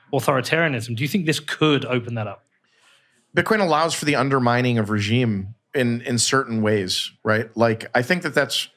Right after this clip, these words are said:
Speaker 2: like, think about it this way. Let's say Bitcoin's a sideline clown show, right?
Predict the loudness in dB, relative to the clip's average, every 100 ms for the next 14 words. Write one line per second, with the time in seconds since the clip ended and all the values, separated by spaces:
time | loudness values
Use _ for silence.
0 | _ -2 0 0 0 0 0 -2 0 0
1 | -2 -10 -4 0 0 0 -2 -2 -2 -2
2 | 0 0 0 0 -2 -2 -6 -10 _ _
3 | _ -6 -2 0 -2 -6 -8 -12 _ _
4 | _ 0 0